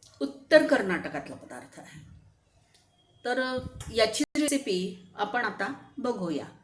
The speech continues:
आपल्याला जसे जाड पोहे लागतात, तसं ते लोक मुरमुऱ्याचा वापर करतात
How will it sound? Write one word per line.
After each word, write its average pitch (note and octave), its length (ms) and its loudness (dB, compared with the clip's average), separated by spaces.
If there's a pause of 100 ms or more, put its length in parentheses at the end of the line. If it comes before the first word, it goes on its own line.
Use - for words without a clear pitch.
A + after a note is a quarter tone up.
(400)
आपल्याला C4 400 2
जसे C#4 480 6
जाड F#3+ 240 4
पोहे C4 380 4
लागतात, E3 540 -2 (360)
तसं A3+ 340 0
ते A#3+ 120 2
लोक A3+ 160 -4
मुरमुऱ्याचा A#3 680 0
वापर F#3+ 340 -4
करतात - 360 -10